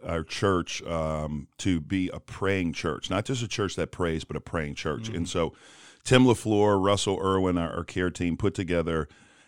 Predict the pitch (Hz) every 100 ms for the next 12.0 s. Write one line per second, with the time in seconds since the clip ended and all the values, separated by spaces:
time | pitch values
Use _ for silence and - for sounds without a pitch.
0 | _ - 98 92 87 - 107 117 - 123
1 | - 104 98 - - 92 85 87 - -
2 | 90 87 85 76 73 - - - 82 80
3 | 80 78 73 65 78 80 82 95 107 -
4 | 90 - 92 90 - 90 - 98 92 95
5 | - 85 - 95 85 90 - 87 87 90
6 | 87 - 82 82 95 90 90 - 80 -
7 | 98 - - 90 85 85 - 87 85 85
8 | 85 76 80 80 85 - - - - -
9 | - _ 95 95 95 92 87 85 82 92
10 | 87 95 107 92 87 - 85 80 82 80
11 | 78 78 80 82 80 76 - 85 80